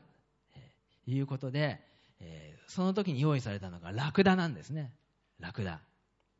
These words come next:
皆さん、ラクダ見たことありますか？ラクダ。ラクダに乗ったことがあるってこともありますか？ラクダにね。どうでしたか？ラクダ乗った時、ど-、どんな感じでした？小平さん。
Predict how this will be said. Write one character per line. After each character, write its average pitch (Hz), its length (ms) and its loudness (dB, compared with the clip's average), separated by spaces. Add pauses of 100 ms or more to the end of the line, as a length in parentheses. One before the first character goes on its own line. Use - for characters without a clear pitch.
(840)
皆 180 120 -2
さ 151 120 0
ん、 143 40 2
ラ 165 120 2
ク 208 80 4
ダ 226 120 6
見 233 100 6
た 226 100 6
こ 175 100 4
と 127 80 2
あ 110 40 2
り 110 60 0
ま 107 100 -4
す - 60 -12
か？ - 160 -16 (1900)
ラ - 120 -16
ク - 100 -12
ダ。 - 240 -14
ラ 120 180 -2
ク 202 140 2
ダ 214 80 4
に 196 120 4
乗 175 120 6
っ - 40 2
た - 160 -4
こ 277 140 2
と 226 100 4
が 147 80 4
あ 135 60 4
る 127 60 -2
っ 101 40 -4
て 92 100 -8
こ 82 80 -10
と 78 40 -12
も 76 60 -18
あ - 160 -20
り 98 60 -20
ま - 100 -20
す - 40 -20
か？ - 80 -20 (880)
ラ - 120 -16
ク 92 80 -12
ダ 82 100 -16
に 85 100 -20
ね。 87 200 -12 (640)
ど 165 80 -2
う 185 40 2
で 156 60 0
し - 40 -6
た 107 60 -8
か？ 90 60 -6
ラ 107 140 0
ク 170 100 2
ダ 160 340 8 (800)
乗 147 120 2
っ 143 60 2 (760)
た 127 140 -2
時、 110 180 0
ど-、 127 180 -4
ど 127 140 0
ん 127 40 0
な 131 60 0
感 127 160 0
じ 117 60 0
で 120 80 0
し - 60 -6
た？ 71 100 -8
小 85 100 -10
平 71 200 -12
さ - 80 -18
ん。 71 100 -20